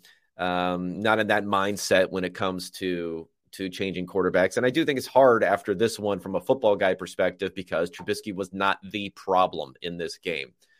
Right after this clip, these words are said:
uh, that they could have won. Now, great game for Jacoby Brissett, too.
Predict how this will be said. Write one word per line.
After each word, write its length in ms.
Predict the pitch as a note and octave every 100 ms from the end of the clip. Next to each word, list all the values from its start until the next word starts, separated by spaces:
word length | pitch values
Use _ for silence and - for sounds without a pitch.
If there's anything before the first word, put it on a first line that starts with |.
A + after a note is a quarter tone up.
| _ _ _ -
uh, 220 | D2+ D#2
that 180 | D#2 -
they 80 |
could 320 | F#2 - G2 C#2+
have 260 | F2 D#2+ D#2+
won. 300 | E2 D#2+ A1 _ _ _ _ - - -
Now, 360 | E3 E3+ C#3 - _ _ _ _ _ _ _ _ _
great 260 | - E3 F#3+
game 200 | G#3 G3+
for 420 | F#3 E3 C#3 B2+
Jacoby 340 | - B2 D#3 C3+
Brissett, 460 | A#2 - D#3 -
too. 280 | - D3+ -